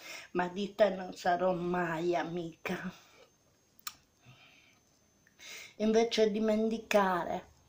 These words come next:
perché non vai a lavorare? Eh?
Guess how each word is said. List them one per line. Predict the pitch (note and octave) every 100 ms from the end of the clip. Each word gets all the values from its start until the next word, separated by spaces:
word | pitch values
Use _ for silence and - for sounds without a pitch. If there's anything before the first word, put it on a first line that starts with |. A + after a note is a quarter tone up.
| _ _ - - - _ _
perché | D#4 D#4+ - F#3
non | F3+ F3
vai | F3+ F3 F3
a | F3
lavorare? | E3 D#3+ E3+ E3+ E3+ F#3+ G3 G#3 - - _ - - _ _ _ -
Eh? | G#3+ B3 A#3